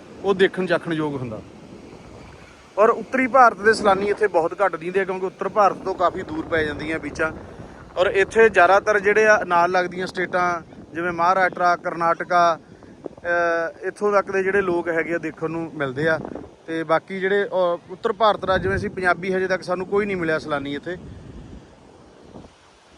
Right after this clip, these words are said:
ਆਉਂਦੇ ਆ ਅੱਜ ਕੱਲ੍ਹ, ਪਰ ਬਹੁਤ ਥੋੜ੍ਹੇ ਆਉਂਦੇ ਆ, ਕਿਉਂਕਿ ਦੂਰ ਪੈ ਜਾਂਦਾ ਪੰਜਾਬ ਤੋਂ। ਇਹ ਦੇਖੋ ਜੀ,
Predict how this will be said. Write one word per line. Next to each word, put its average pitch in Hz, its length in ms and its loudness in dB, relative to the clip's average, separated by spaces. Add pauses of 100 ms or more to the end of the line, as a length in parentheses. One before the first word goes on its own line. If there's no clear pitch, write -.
(560)
ਆਉਂਦੇ 185 340 6
ਆ 220 120 8
ਅੱਜ 226 120 0
ਕੱਲ੍ਹ, 240 220 4
ਪਰ 226 140 0
ਬਹੁਤ 190 400 0
ਥੋੜ੍ਹੇ 214 240 4
ਆਉਂਦੇ 190 220 0
ਆ, 196 40 -2
ਕਿਉਂਕਿ 202 240 0
ਦੂਰ 180 260 -4
ਪੈ 170 200 4
ਜਾਂਦਾ 151 240 0
ਪੰਜਾਬ 139 360 -6
ਤੋਂ। 120 160 -10 (2750)
ਇਹ 143 120 2
ਦੇਖੋ 143 280 4
ਜੀ, 143 240 4